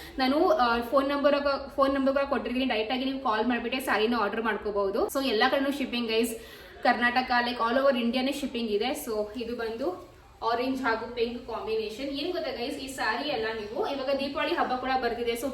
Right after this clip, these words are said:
ಬೆಸ್ಟ್, ಬೆಸ್ಟ್, ಬೆಸ್ಟ್ ಅಂತಾನೆ ಹೇಳ್ಬೋದು. ತುಂಬಾ ಲೈಟ್ ವೇಟ್ ಸೀರೆ ಹಾಗೂ ಕ್ವಾಲಿಟಿ ಗೈಸ್ ನೋಡಿ ಎಷ್ಟು ಚೆನ್ನಾಗಿದೆ ಕ್ವಾಲಿಟಿ, ತುಂಬಾ ಒಳ್ಳೆ ಕ್ವಾಲಿಟಿ,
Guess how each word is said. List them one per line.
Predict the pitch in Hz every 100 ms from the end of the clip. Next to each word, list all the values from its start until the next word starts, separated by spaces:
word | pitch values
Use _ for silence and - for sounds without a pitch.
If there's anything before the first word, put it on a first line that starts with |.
| -
ಬೆಸ್ಟ್, | 233 233 -
ಬೆಸ್ಟ್, | 262 254 247 240
ಬೆಸ್ಟ್ | 233 - 254
ಅಂತಾನೆ | 247 247 262
ಹೇಳ್ಬೋದು. | 226 220 214 240 330 - - - -
ತುಂಬಾ | 330 359 403 415 415 392
ಲೈಟ್ | 285 302 294
ವೇಟ್ | 302 285 -
ಸೀರೆ | 269 254
ಹಾಗೂ | 262 254 247 285 302 311 427 - - - - - - -
ಕ್ವಾಲಿಟಿ | 277 240 311 339 339
ಗೈಸ್ | 269 240 247 285
ನೋಡಿ | 277 320
ಎಷ್ಟು | 254 - 311
ಚೆನ್ನಾಗಿದೆ | 311 254 277 294 269 247
ಕ್ವಾಲಿಟಿ, | 247 226 226 269 262 - - - - - - - - - -
ತುಂಬಾ | 302 320 359
ಒಳ್ಳೆ | 294 262 302
ಕ್ವಾಲಿಟಿ, | 311 285 247 240 302 349